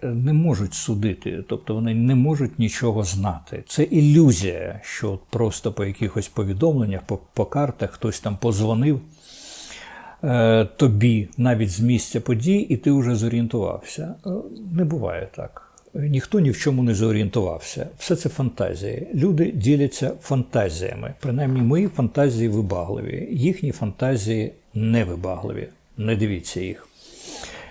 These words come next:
І тому я от, наприклад, навіть тоді, коли що-небудь знаю, не даю аналітику з фронту. Це безсенсова дія. Не хочеться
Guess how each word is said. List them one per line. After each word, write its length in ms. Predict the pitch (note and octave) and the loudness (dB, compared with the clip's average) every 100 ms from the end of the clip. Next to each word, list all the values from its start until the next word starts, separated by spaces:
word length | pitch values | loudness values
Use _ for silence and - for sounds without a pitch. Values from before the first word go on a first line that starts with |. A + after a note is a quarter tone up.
| - - - D#4+ | -20 -20 -18 -6
І 120 | A3 | -6
тому 380 | - F3+ G3+ F3+ | -2 2 4 6
я 200 | C3+ G#3 | 6 6
от, 180 | C#3+ A#2+ | 6 2
наприклад, 560 | G#2+ A#2+ G#2+ A2 - - - - | 0 0 0 -2 -2 -10 -12 -6
навіть 340 | B2 D#3 B2+ - | 0 2 2 2
тоді, 260 | A#2+ A#2+ | 2 2
коли 240 | - A#2 A2+ | 2 0 0
що-небудь 440 | - A#2+ A#2 A#2+ | 0 0 2 0
знаю, 520 | A#2+ G3+ A#3+ C3+ G#2 | 2 2 2 2 0
не 220 | - C#3+ D3+ | 0 2 4
даю 320 | C#3 C#3 A#2 | 6 4 4
аналітику 600 | G#2+ A#2 A2+ B2+ A2 A2+ | 2 0 0 0 -2 -4
з 40 | A2 | -6
фронту. 720 | - A#2+ G#2+ E2 - F#2+ - | -4 0 0 0 -8 -10 -10
Це 200 | - G3 | -4 -2
безсенсова 800 | C#3+ C3+ - C#3 B2 - C3 A2 | 2 0 0 -2 -2 2 2 2
дія. 440 | G2 F#2+ F2+ F2 - | 0 -2 -4 -6 -8
Не 120 | A2 | -8
хочеться 920 | - D3+ C#3 A#2 - - A2+ A2 G#2+ | -2 -2 0 -4 -6 -6 -2 0 -2